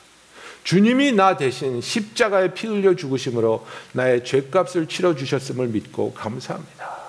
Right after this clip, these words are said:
나의 마음에 찾아오셔서 나의 죗값을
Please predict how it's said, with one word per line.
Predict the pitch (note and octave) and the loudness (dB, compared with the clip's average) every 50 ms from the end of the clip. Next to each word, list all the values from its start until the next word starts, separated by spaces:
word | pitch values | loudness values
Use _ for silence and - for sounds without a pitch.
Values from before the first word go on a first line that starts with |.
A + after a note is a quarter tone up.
| - - - - - - - _ _ _ _ _ _ _ _ _ _ _ _ - - - - - - - - - | -20 -20 -20 -20 -20 -20 -20 _ _ _ _ _ _ _ _ _ _ _ _ -20 -20 -20 -20 -20 -20 -20 -12 -6
나의 | B2+ C3+ D3 D#3 D3+ | -2 0 2 2 2
마음에 | D3+ C#3+ C#3 C#3 C#3 C3+ C3 | 4 4 2 2 2 0 -2
찾아오셔서 | C3+ - F3 D#3+ D#3+ C#3 B2 A#2 - A#2+ A2 - B2 A2+ A2+ A2+ | -2 -4 -2 0 2 2 2 0 -2 -4 -6 -4 -4 -4 -2 0
나의 | B2+ B2+ C3+ C#3+ C3+ | 2 2 2 2 0
죗값을 | C3+ C#3+ C3+ C3+ - E3 D#3 D#3+ - - E3 C3 G2+ | 0 -2 -4 0 0 0 0 -2 -2 -4 -2 -2 -4